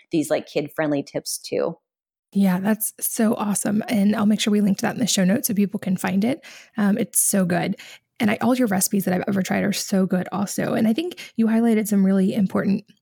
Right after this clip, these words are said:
Speaker 2: points when it comes to getting kids to eat. And especially the idea that, like, you provide the healthy food and,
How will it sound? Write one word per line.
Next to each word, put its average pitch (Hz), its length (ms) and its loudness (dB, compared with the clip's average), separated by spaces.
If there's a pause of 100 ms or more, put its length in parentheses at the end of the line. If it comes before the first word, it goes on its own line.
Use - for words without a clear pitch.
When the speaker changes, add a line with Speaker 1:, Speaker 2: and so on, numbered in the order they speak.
(120)
Speaker 2:
points 190 260 0
when 196 120 -2
it - 40 -10
comes 202 220 0
to 202 100 -4
getting 196 240 0
kids - 280 -4
to - 140 -12
eat. - 240 -2
And 196 280 2 (640)
especially 320 440 0
the 220 80 2
idea 202 280 2
that, 190 160 -2
like, 185 220 -2
you 214 140 2
provide 196 360 0
the 196 60 0
healthy 185 300 0
food 202 420 0
and, 190 440 0